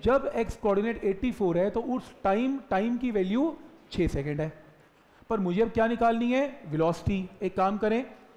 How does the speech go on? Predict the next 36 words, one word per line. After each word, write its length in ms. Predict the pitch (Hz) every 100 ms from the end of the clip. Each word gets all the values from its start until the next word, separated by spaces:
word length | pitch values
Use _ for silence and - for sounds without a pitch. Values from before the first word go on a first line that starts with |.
| - - -
ये 280 | 180 175 208
position 420 | 233 196 196 233
vector 320 | 226 214 226 233
है, 160 | 302 - - - - - - _
इसको 300 | 226 220 -
अगर 300 | 269 208 208
आप 160 | 220 190
differentiate 600 | 185 - 254 247 240 240
कर 160 | 233 214
दें 160 | 226 180
dr 300 | 196 220 208
by 160 | 185 202
dt, 400 | 175 185 190 156 - - -
ये 120 | 190
देखो, 340 | 165 - 131 104 - - - -
differentiate 560 | 156 175 220 220 220 220
करके 300 | 220 190 220
वी 120 | 202 214
vector 280 | 208 226
आएगा, 300 | 220 214 240 254
तो 120 | 233
ये 100 | 226
कौन 220 | 220 196
सा 120 | 190
vector 260 | 226 208 226
कहलाएगा? 480 | 214 214 208 214 285
velocity 420 | 196 180 151 170
vector। 340 | 147 135 156 151 - - _ _ _ _ _ - 202
अब 100 | 190
velocity 500 | 175 175 190 - 285
vector 480 | 208 - 233 247 - - -
time 240 | 196 220
की 120 | 220
form 260 | 220 190 170
में 160 | 160 139
है, 140 | 107